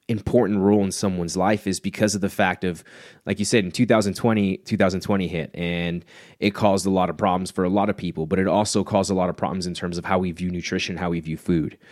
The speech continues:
Um, I think everyone started having a little bit more time on their hands, especially in the tactical, in the tactical world, in the tactical population. And, you know, we started kinda seeing people, you know,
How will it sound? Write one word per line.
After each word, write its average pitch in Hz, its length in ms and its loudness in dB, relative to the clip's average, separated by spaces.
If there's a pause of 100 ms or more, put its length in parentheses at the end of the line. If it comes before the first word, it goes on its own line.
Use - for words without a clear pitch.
(300)
Um, 76 460 -8 (120)
I 95 60 -6
think 95 180 -6
everyone 95 300 2
started 92 240 0
having 92 200 0
a - 20 -2
little 92 120 -4
bit 85 60 -4
more 90 100 -4
time 95 300 -4
on 101 60 -2
their 98 100 -2
hands, 107 240 0
especially 92 380 -4
in 87 60 -6
the 85 60 -8
tactical, 85 520 -4
in 95 80 -6
the 92 80 -2
tactical 104 400 -2
world, 135 240 2
in 117 60 -2
the 92 40 -2
tactical - 420 -8
population. 90 800 -4 (600)
And, 104 400 2
you 110 80 0
know, 107 120 4
we 101 140 2
started 104 340 2
kinda 104 220 0
seeing 101 300 -2
people, 98 580 0
you 110 80 -2
know, 101 160 2